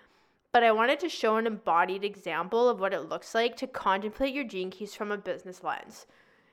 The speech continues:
and just how it gave me such clarity to come on and to have the confidence to own my shit and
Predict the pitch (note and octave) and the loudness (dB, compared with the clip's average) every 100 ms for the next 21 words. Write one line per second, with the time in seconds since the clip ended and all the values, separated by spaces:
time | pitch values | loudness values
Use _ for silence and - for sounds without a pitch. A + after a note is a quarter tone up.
0 | _ - G#3+ G#3+ A3+ A3+ - A3+ G#3 G#3 | _ -4 -2 -2 -4 -4 4 6 8 4
1 | - - - G#3+ G3+ - A3 A#3 A#3 A#3+ | 0 -8 -2 -2 -2 -4 -2 -2 -6 -10
2 | F3+ E3+ F3+ - - - - A3+ - - | -10 -8 -10 -12 -18 -6 -2 -2 -4 -12
3 | - A3+ A3 G#3+ A#3 F3+ B2+ C3 G3+ - | -8 -4 -2 0 0 -2 -4 -8 -10 -16
4 | - _ _ - A#3 A#3 G#3 G3+ E3 D3+ | -20 _ _ -10 -6 -4 0 0 0 -2
5 | F#3 A#3+ - - G#3+ A3 A3+ G#3+ - A3+ | -6 -10 -12 -8 -2 2 2 2 0 2
6 | G#3+ G#3+ G3 D#3+ F#3+ A#3 - - G#3 A3+ | 2 2 0 0 -2 -6 -8 -4 -2 0
7 | A#3 G3+ - F#3 E3 G3 - - _ _ | 0 -4 -4 -4 -2 -2 -6 -18 _ _
8 | _ _ A3 G#3 G3+ G3+ G3+ | _ _ 4 4 4 0 -4